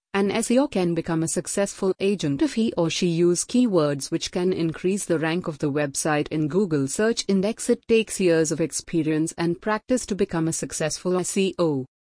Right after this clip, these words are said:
To enhance the business, if businessman invests some amount on S E O, then it will increase the traffic and visibility of the website on the Google search index.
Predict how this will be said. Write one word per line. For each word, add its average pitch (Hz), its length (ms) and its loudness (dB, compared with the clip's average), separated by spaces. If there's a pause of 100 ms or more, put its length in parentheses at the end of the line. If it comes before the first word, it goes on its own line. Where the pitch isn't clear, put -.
(240)
To - 160 -2
enhance 175 400 0
the 247 140 2
business, 175 480 2
if - 180 -6
businessman 185 560 2
invests 175 540 -2
some 196 180 2
amount 151 400 2
on 165 160 2
S 185 180 0
E 190 120 4
O, 208 100 0
then 220 220 2
it 208 160 -2
will 160 120 4
increase 160 460 0
the 170 140 -2
traffic 170 440 -4
and 156 200 -4
visibility 139 680 -2
of 151 160 -2
the - 80 -2
website 147 680 -2
on 160 160 -2
the 165 80 2
Google 151 440 0
search 175 360 0
index. 165 560 -2